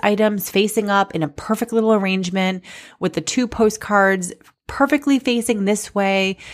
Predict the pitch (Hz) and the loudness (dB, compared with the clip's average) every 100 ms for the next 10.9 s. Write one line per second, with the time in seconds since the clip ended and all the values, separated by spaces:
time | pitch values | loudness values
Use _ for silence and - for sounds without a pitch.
0 | - - 180 185 214 269 240 240 240 - | -20 -6 0 2 2 0 2 4 4 2
1 | 165 185 233 208 233 226 - 214 202 185 | -2 -4 -2 -2 -2 -2 -2 0 2 2
2 | 180 180 196 175 190 226 226 233 226 226 | 0 0 -4 -2 -2 0 0 0 -2 -2
3 | - - - 208 202 202 - - - - | -2 -2 0 4 4 2 -10 -20 -10 0
4 | 208 233 254 247 240 233 226 196 202 196 | 2 2 0 0 -4 0 0 2 -2 -2
5 | 185 190 196 202 - 185 - - 180 165 | 2 2 2 0 2 2 0 -6 -2 0
6 | 147 156 - 180 190 190 175 170 160 - | 0 -2 -4 -4 -4 -2 0 -2 -4 -2
7 | 165 165 - 165 170 160 143 - 156 - | -2 -4 -6 -6 -2 -2 -4 -4 -4 -2
8 | 151 147 143 - 240 240 233 - 180 180 | -4 -2 -2 0 0 0 2 2 2 2
9 | 180 - - 190 214 233 - 165 185 190 | 2 -4 -2 -2 0 -2 -2 -2 0 0
10 | 202 233 269 285 285 285 277 170 156 | 2 2 2 2 2 2 6 4 2